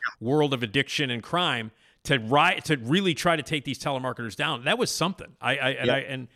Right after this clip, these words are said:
Speaker 1: yeah, so I, yeah, I was a, I was a big fan of, but yeah, no, there's a lot in there, Herb, to be disgusted by. <laughs> There's
Speaker 2: Yeah.
Speaker 1: no question about it.
Speaker 2: And the other thing, Nick, was that if you saw that, you know, they had an answer for everything. Like, if you push back and said, "Well, my husband just died," well, and they had an an-, "Well, I didn't get my
Speaker 1: Yep.
Speaker 2: pension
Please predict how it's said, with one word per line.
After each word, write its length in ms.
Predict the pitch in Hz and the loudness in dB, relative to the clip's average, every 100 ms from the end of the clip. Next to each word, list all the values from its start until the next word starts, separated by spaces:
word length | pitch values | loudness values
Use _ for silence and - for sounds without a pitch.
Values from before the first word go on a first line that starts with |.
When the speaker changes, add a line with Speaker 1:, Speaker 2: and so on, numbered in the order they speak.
| _ - | _ -2
Speaker 1:
yeah, 160 | 131 | 0
so 180 | 107 139 | 0 0
I, 120 | 131 | 0
yeah, 280 | 135 123 117 | 0 -2 -2
I 100 | 123 | 0
was 160 | 180 160 | 0 0
a, 120 | 165 | 0
I 60 | 170 | 0
was 140 | 165 | 0
a 40 | |
big 180 | 151 147 | -2 -4
fan 160 | - 120 | 0 0
of, 60 | |
but 120 | 117 151 | 2 4
yeah, 180 | 147 - - | 4 2 2
no, 100 | 156 | 4
there's 160 | 160 147 | 6 4
a 60 | |
lot 300 | 147 160 165 | 4 8 8
in 120 | 143 123 | 6 4
there, 280 | 117 107 110 | 4 2 2
Herb, 260 | 117 95 | 2 2
to 80 | - | -2
be 80 | 107 | -4
disgusted 520 | 98 - 101 - 78 | -2 -4 -4 -6 -10
by. 140 | 80 - | -12 -12
<laughs> 160 | 147 - | -6 -2
There's 120 | 330 | 0
Speaker 2:
Yeah. 60 | 392 | 2
Speaker 1:
no 140 | 117 | 4
question 300 | 139 - 214 - - | 4 2 -4 -12 -12
about 120 | - - | -10 -6
it. 40 | - | 0
Speaker 2:
And 140 | 180 | 4
the 100 | 175 | 6
other 140 | 214 233 | 6 4
thing, 200 | 226 175 | 0 0
Nick, 200 | 175 160 | 2 4
was 180 | 151 | 4
that 140 | 143 135 | 4 2
if 160 | 127 | 0
you 80 | 139 | -2
saw 320 | 117 170 185 | 0 2 4
that, 180 | 147 120 | 4 2
you 80 | 123 | 0
know, 160 | 143 175 | 0 2
they 100 | 160 | 0
had 200 | 151 143 | 0 0
an 80 | 120 | 0
answer 340 | 127 139 165 | 0 -2 -4
for 200 | - 117 | -2 -2
everything. 420 | 131 139 151 151 | 0 -2 -4 -6
Like, 160 | 127 110 | -2 -2
if 160 | 104 131 | -4 -4
you 120 | 139 | -6
push 300 | - 147 - | -2 -4 0
back 300 | 123 127 120 | 2 2 0
and 80 | 113 | -6
said, 180 | 117 104 | -4 -4
"Well, 140 | 101 | -4
my 120 | 98 | -6
husband 320 | 90 107 110 101 | -4 -4 -6 -4
just 220 | 104 - | -4 0
died," 320 | 101 104 104 | 2 2 2
well, 140 | 113 | -2
and 120 | 113 104 | -6 -4
they 140 | 101 98 | -6 -2
had 140 | 117 | 0
an 80 | 123 | 2
an-, 240 | 147 123 107 | 0 -2 0
"Well, 240 | 117 127 123 | 4 6 6
I 140 | 107 | 4
didn't 240 | 104 98 | 2 -4
get 100 | 107 | -4
my 80 | 101 | -2
Speaker 1:
Yep. 100 | 104 | -2
Speaker 2:
pension 340 | 117 107 - | -4 -6 -6